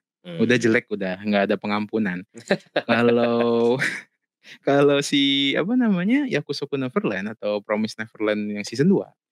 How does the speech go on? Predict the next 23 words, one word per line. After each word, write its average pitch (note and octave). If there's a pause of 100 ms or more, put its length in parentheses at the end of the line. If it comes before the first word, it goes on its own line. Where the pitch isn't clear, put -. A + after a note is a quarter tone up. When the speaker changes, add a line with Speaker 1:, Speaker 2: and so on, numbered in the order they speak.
(680)
Speaker 2:
itu G#3+
sebuah C3
kesalahan C3+
keputusan C#3
animator. C#3+ (1900)
Jadi, G#2
Speaker 1:
Hmm. E2+ (380)
Speaker 2:
jadi A#2+
mereka D#3
nih B2 (260)
dengan C3+
sengaja B2
ngubah C#3
ceritanya D3+
dari, A#2+ (600)
eh, B2
sumber B2+
aslinya, D#3
dari B2
manganya. B2 (920)
Padahal C#3+
manganya C#3+
bagus C3